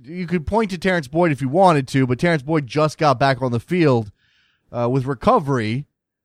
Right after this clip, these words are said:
just back on, got back on the training field with his recovery after a knee injury. So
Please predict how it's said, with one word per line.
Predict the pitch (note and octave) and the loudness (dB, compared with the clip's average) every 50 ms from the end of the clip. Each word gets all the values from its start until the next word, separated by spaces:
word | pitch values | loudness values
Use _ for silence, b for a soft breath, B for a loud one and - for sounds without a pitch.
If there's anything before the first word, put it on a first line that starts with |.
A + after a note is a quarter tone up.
| _ _ _ | _ _ _
just | - C#3+ - | -16 -8 -2
back | F3 E3+ D3 | -2 0 2
on, | D#3+ D#3 D3+ C#3+ C#3+ | 4 4 4 4 2
got | D3 C#3+ | 2 4
back | D3 D3+ C3+ | 4 4 4
on | C#3+ C3 | 2 0
the | A#2+ | 0
training | A2+ - F3+ G#3+ A#3+ A3+ F#3 D3 | -2 -2 0 0 2 0 0 0
field | - D3+ C#3+ C3+ | 0 0 0 0
with | C3 B2 | 0 -2
his | A#2+ | -4
recovery | A#2+ A#2+ - - G#3 B3 B3 D#3 C3+ A#2+ G2+ E2 D#2 - _ _ _ _ _ _ _ _ - | -6 -6 -4 0 2 2 2 2 -2 -4 -4 -6 -10 -14 _ _ _ _ _ _ _ _ -8
after | - C3 C#3+ C3+ - C#3+ C#3+ | -2 0 0 0 0 -2 -2
a | C3 | -2
knee | C3+ C3+ C3 A#2+ | 0 0 0 -2
injury. | A2+ A2 G2+ G2+ F#2 D#2 D2+ | -2 -4 -4 -6 -8 -8 -10
So | D#2 - - D3+ D3+ D3 C#3+ C3+ B2+ A2 | -8 -2 2 4 4 4 4 2 0 -2